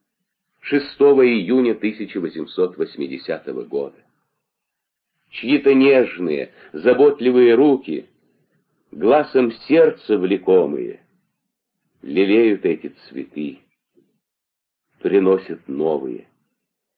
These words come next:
Это длится уже почти столетие.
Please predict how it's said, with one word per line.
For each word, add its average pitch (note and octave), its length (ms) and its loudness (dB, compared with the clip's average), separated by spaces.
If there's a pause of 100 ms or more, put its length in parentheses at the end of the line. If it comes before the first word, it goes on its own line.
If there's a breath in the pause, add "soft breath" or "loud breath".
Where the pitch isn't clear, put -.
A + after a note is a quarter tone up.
(420)
Это D#3 500 2
длится C#3 640 -2
уже C3 340 2
почти - 640 -4
столетие. E2+ 1080 -8